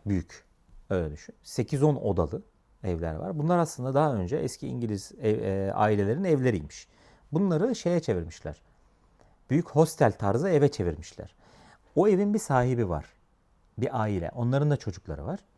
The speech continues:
Onlar alt katta kalıyor. Üst katta da sekiz, on tane çocuğun kalabileceği kadar yer yapmışlar. Dörderli çocuk, he, o şeylerde, yatakhaneler diyelim. Yattıkları yerler. Küçük küçük yatakları da. Sekiz dokuz yaşında ya çocuklar.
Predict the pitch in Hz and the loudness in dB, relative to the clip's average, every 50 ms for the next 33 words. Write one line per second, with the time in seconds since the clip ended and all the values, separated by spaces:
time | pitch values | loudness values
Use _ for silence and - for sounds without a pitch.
0 | _ _ _ - 208 165 196 196 - 151 151 - - - - - - 85 - 78 | _ _ _ -2 0 2 0 0 -2 -4 -6 -6 -4 -4 -4 -4 -6 -8 -8 -8
1 | 71 76 90 151 233 - _ _ _ - _ _ _ - - 190 - - - 170 | -10 -8 -8 -8 -10 -12 _ _ _ -20 _ _ _ -8 -6 -6 -4 0 0 0
2 | 156 - - 135 143 202 240 220 - - - 160 160 - 160 165 170 - - _ | 0 -2 -4 -6 -6 -6 -6 -8 -6 -4 -4 -4 -4 -4 -6 -6 -6 -10 -18 _
3 | - - 143 151 156 151 151 - 135 117 107 98 95 95 98 - - - - - | -6 -2 0 0 0 -2 -4 -4 -2 -2 -2 -2 -2 -4 -6 -8 -12 -12 -8 -4
4 | 143 120 110 110 104 107 - 131 123 127 123 131 131 131 127 160 160 143 - - | -4 -2 -2 -2 -2 -2 -2 -2 -2 -2 -2 -2 -4 -2 0 0 0 0 0 -2
5 | 127 147 196 202 160 139 120 92 85 76 - - - - - - - _ - 98 | -2 -2 -2 0 2 2 2 2 0 -4 -10 -14 -20 -20 -20 -20 -20 _ -2 2
6 | 110 123 131 131 120 131 131 123 123 127 113 - 101 92 - - - 95 98 - | 4 4 6 6 4 4 4 4 4 0 -2 -4 -6 -8 -8 -10 -12 -12 -10 -10
7 | - - - - - 101 - - - 113 - 101 92 87 85 82 73 78 - - | -12 -14 -12 -10 -10 -10 -10 -12 -16 -10 -6 -6 -4 -4 -4 -6 -8 -10 -14 -16
8 | _ - 101 - 113 104 - 107 98 92 87 87 85 78 80 78 76 110 180 - | _ -10 -6 -4 -4 -2 0 0 0 0 0 0 -2 -4 -6 -10 -10 -12 -14 -16
9 | _ _ - - 85 - - - - 98 90 87 82 78 78 - 82 - - - | _ _ -8 -8 -8 -8 -8 -10 -6 -6 -4 -4 -4 -6 -8 -10 -12 -14 -16 -20
10 | - - - - - - - - 87 82 - 85 78 76 76 80 - - 92 98 | -20 -20 -20 -10 -6 -4 -4 -2 -4 -6 -6 -10 -10 -10 -10 -12 -10 -10 -10 -8
11 | 95 92 90 - - 120 113 - 214 - 220 - 87 76 - - - | -8 -10 -10 -8 -8 -10 -10 -10 -12 -14 -12 -12 -12 -14 -16 -18 -20